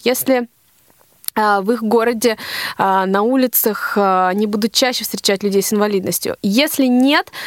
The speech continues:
то, к сожалению, мне кажется, это всё очень быстро забудется. Нужна практика какая-то. Но мы, например, когда гуляли, а,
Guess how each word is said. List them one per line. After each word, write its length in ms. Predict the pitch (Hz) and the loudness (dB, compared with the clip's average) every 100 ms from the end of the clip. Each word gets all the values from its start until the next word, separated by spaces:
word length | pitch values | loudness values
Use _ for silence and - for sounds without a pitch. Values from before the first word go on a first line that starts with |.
| - - | -14 -4
то, 100 | 220 | -2
к 80 | - | 0
сожалению, 680 | 233 247 247 311 381 320 | 0 2 2 4 2 2
мне 140 | 233 220 | 0 2
кажется, 360 | 233 233 - | 0 0 -4
это 360 | 190 247 - 220 | 0 -2 0 -4
всё 280 | - - 285 | 0 2 2
очень 240 | 285 226 | 2 0
быстро 420 | 202 247 - 208 - | 0 0 -2 -4 -4
забудется. 840 | 190 208 214 226 214 190 - 165 - _ - - - - | -2 -2 0 -2 -2 -2 -4 -6 -10 _ -20 -18 -8 -4
Нужна 320 | 202 247 247 - | 0 0 -2 -4
практика 440 | 226 226 - - | -4 -4 -8 -10
какая-то. 640 | 202 185 - 160 - - - - - - - - - | -4 -4 0 -2 -2 -8 -14 -16 -18 -18 -16 -16 -2
Но 420 | 214 240 294 302 | 2 4 4 2
мы, 240 | 277 294 359 466 | 2 2 2 2
например, 340 | 392 - 277 254 | 0 2 0 0
когда 240 | 226 220 | 0 0
гуляли, 540 | 214 262 269 208 165 - _ _ - | 0 2 2 0 -4 -10 _ _ -4
а, 960 | 202 190 190 190 190 190 190 185 190 | 0 2 2 2 0 0 0 0 -2